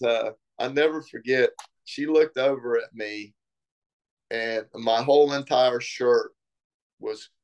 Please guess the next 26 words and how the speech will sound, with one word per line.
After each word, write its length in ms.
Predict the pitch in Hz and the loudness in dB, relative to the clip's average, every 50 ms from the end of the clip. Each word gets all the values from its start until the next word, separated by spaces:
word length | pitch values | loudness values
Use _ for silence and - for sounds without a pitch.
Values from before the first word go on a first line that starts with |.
| - | -8
completely 580 | - 131 113 - - - - - - - 113 113 | -6 -6 -6 -6 -4 -2 0 0 0 0 -4 -6
soaking 460 | 113 - - 120 110 - - - - 98 | -6 -2 0 0 -2 -2 -6 -16 -12 -8
wet. 200 | 98 92 - - _ _ _ _ _ _ _ _ _ _ _ _ - - - - - - - _ _ _ _ _ _ _ _ - - - - _ _ _ _ _ _ _ - | -6 -6 -6 -6 _ _ _ _ _ _ _ _ _ _ _ _ -20 -18 -18 -18 -18 -20 -20 _ _ _ _ _ _ _ _ -10 -10 -10 -10 _ _ _ _ _ _ _ -4
And 440 | 113 117 117 117 117 113 110 113 110 - _ _ _ _ _ _ _ _ _ _ _ _ _ _ _ _ - | 0 2 2 4 2 2 -2 -6 -8 -20 _ _ _ _ _ _ _ _ _ _ _ _ _ _ _ _ -4
I 60 | - | 0
had 220 | 139 147 147 143 135 | 2 2 2 2 4
been 200 | 156 143 123 120 | 2 0 0 0
reading 340 | 131 165 202 196 156 143 127 | -2 -2 -2 -2 -6 -8 -6
that 220 | 120 107 - _ | -6 -6 -6 _
book, 280 | - - - 113 104 - _ _ _ _ _ _ _ _ _ _ _ _ _ _ _ _ _ _ _ _ - | 0 0 0 0 0 -4 _ _ _ _ _ _ _ _ _ _ _ _ _ _ _ _ _ _ _ _ -12
and 140 | 131 120 123 | -12 -10 -10
the 80 | 123 | -8
whole 220 | 139 170 185 185 180 | -6 -4 -4 -4 -6
time 300 | - - 143 151 151 143 | -6 -6 -6 -6 -6 -6
I'm 180 | 123 117 113 117 | -10 -10 -8 -6
reading 340 | 127 147 147 143 123 117 107 | -4 -4 -4 -4 -8 -10 -14
it, 160 | 101 98 - _ _ _ _ _ _ _ _ _ _ _ _ _ _ _ _ _ _ _ _ _ _ _ _ _ _ _ _ _ _ _ _ _ _ _ _ | -14 -14 -14 _ _ _ _ _ _ _ _ _ _ _ _ _ _ _ _ _ _ _ _ _ _ _ _ _ _ _ _ _ _ _ _ _ _ _ _
I'm 240 | - 131 135 143 147 | -8 -8 -6 -4 -2
realizing 840 | 139 143 156 160 156 151 139 135 135 135 135 127 123 123 117 117 113 | 2 4 6 6 6 6 6 4 4 2 0 -4 -6 -12 -14 -14 -12
this 260 | 117 131 139 139 - _ _ - | -8 -8 -8 -8 -10 _ _ -2
guy 420 | 123 123 123 123 117 107 101 104 _ _ _ _ _ _ _ _ _ _ _ _ _ _ _ _ _ _ _ _ _ _ _ _ _ _ _ _ _ _ _ _ - - | 0 2 2 2 0 -2 -4 -10 _ _ _ _ _ _ _ _ _ _ _ _ _ _ _ _ _ _ _ _ _ _ _ _ _ _ _ _ _ _ _ _ -2 -2
in 140 | 131 131 | -2 -2
this 200 | 131 127 123 123 | -2 -2 -2 -2
book 320 | - - - 120 120 117 - | -4 0 0 0 0 0 -6
is 200 | 92 92 90 101 | -12 -14 -14 -12
me. 300 | 101 104 107 95 90 _ | -10 -8 -8 -8 -10 _